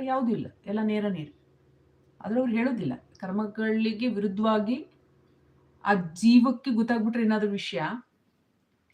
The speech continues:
ಆ ಕರ್ಮಗಳನ್ನ ಮಾಡೋದಿಲ್ಲ. ಅದಕ್ಕೆ ಶ್ರೀಮನ್ನಾರಾಯಣ, ಆ, ಯೋಗಮಾಯೆಯನ್ನ ಸುಮ್ನಿರ್ಲಿಕ್ಕೆ ಬಿಡೋದಿಲ್ಲ. ಏನ್ ಮಾಡುತ್ತೆ? ಆ ಮಾಯೆ ಒಳಗಡೆ ಇಡು. ಅವರೆಲ್ಲ ಸ್ವಲ್ಪ ಎಚ್ಚರ ಬಿಟ್ರೆ ಇಲ್ಲಿಂದ ಬಿಟ್ಟು ಬಂದ್ಬಿಡ್ತಾರೆ.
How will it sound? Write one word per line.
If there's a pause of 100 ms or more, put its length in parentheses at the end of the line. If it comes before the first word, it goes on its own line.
(160)
ಆ
ಕರ್ಮಗಳನ್ನ
ಮಾಡೋದಿಲ್ಲ.
ಅದಕ್ಕೆ
ಶ್ರೀಮನ್ನಾರಾಯಣ, (680)
ಆ, (400)
ಯೋಗಮಾಯೆಯನ್ನ (800)
ಸುಮ್ನಿರ್ಲಿಕ್ಕೆ
ಬಿಡೋದಿಲ್ಲ. (1080)
ಏನ್
ಮಾಡುತ್ತೆ? (1120)
ಆ
ಮಾಯೆ
ಒಳಗಡೆ
ಇಡು. (800)
ಅವರೆಲ್ಲ
ಸ್ವಲ್ಪ
ಎಚ್ಚರ
ಬಿಟ್ರೆ
ಇಲ್ಲಿಂದ
ಬಿಟ್ಟು
ಬಂದ್ಬಿಡ್ತಾರೆ.